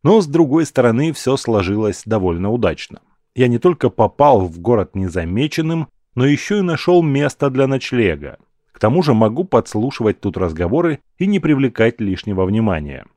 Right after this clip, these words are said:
Все же есть толк от этого поганца. Я натянул на лицо маску против пыли, чтоб меня никто случайно не узнал,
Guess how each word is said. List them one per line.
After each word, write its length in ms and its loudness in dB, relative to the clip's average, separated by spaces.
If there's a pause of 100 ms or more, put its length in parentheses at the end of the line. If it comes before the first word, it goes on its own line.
(240)
Все 180 2
же 220 2
есть 460 0
толк 460 0
от 180 0
этого 300 -2
поганца. 680 -2 (560)
Я 220 4
натянул 440 2
на 120 2
лицо 320 0
маску 460 0
против 420 -6
пыли, 340 -2
чтоб 260 -4
меня 300 -2
никто 460 -2
случайно 680 -2
не 160 -2
узнал, 600 -2